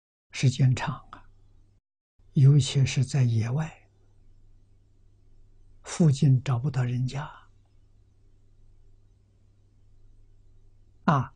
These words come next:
感受风寒生病，这是难免的事情。啊，所以他生过两次病，都在荒旷野。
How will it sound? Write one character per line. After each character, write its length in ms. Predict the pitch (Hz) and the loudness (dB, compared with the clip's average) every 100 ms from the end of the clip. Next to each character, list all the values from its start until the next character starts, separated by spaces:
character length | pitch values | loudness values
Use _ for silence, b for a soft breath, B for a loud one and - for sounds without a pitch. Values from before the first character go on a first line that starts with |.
| - | -2
感 280 | 131 127 139 | 2 4 2
受 240 | 160 147 | 4 2
风 320 | - 156 143 | 4 2 2
寒 300 | 139 120 127 | 0 -2 -2
生 340 | 131 147 139 135 | 0 2 2 2
病， 300 | 165 135 - | 0 -2 -8
这 140 | - 143 | -8 -6
是 160 | - | -2
难 200 | 127 120 | -2 0
免 280 | 139 123 104 | 0 0 -4
的 100 | - | -14
事 140 | - - | -18 -18
情。 200 | - - - _ - - - _ _ - - - - - - - _ - - - - | -20 -20 -20 _ -20 -20 -20 _ _ -20 -20 -20 -20 -20 -20 -20 _ -20 -20 -20 -10
啊， 260 | - 131 - _ | -4 -4 -6 _
所 200 | - 127 | -6 -4
以 40 | 113 - | -4 -8
他 140 | 131 | -8
生 300 | 113 135 131 | -4 0 2
过 160 | 135 123 | 2 0
两 280 | 120 107 - | -2 -6 -12
次 200 | - - | -18 -18
病， 200 | - - - - - _ _ _ _ _ _ _ _ _ - - _ - _ | -20 -20 -20 -20 -20 _ _ _ _ _ _ _ _ _ -20 -20 _ -20 _
都 260 | 156 127 127 | 0 2 2
在 320 | 143 113 104 - _ _ _ | 0 -2 -6 -16 _ _ _
荒 380 | - - 120 113 | -18 -4 -2 -2
旷 220 | - 110 - | -4 -6 -8
野。 220 | - - | -14 -20